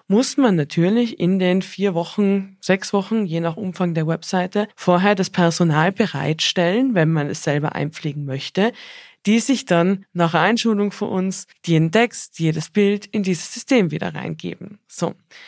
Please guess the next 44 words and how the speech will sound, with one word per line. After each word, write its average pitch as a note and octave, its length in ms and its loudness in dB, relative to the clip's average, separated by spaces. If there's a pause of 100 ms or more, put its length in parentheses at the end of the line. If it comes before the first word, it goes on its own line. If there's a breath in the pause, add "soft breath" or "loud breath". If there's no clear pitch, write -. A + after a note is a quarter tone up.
(960 loud breath)
D-, G#3 100 2
das G3 220 0
macht G#3+ 180 2
natürlich G#3 260 0
auch F#3+ 100 2
total E3+ 280 0
Spaß, - 480 -2
gell? F3 260 4
Weil E3+ 240 4
an F3 160 0
diesem A3 300 -2
Punkt, G3 360 0
finde F#3 280 -4
ich, - 80 -6
erfährt F3+ 460 0
man E3 220 2
dann E3 200 0
so F3 140 -2
das E3 160 -2
erste F3 400 2
Mal, E3 460 2
was F3 240 2
denn F3 160 0
da E3 120 2
wirklich F3+ 220 -4
auch F3 60 -2
an E3+ 240 2
neuer E3+ 260 2
Power F3+ 640 2
von F3+ 180 -4
dieser E3+ 280 -4
Webseite E3+ 560 -2
drinnen F#3+ 440 0
ist, F3 280 -2
so, F3 220 2 (100)
weil F3 140 4
man F3+ 100 2
schaut F#3+ 280 2
sich F#3+ 100 -4
das - 60 -10
Design F3 360 2
nur E3+ 120 -2
an G#3 340 2
und E3+ 340 -2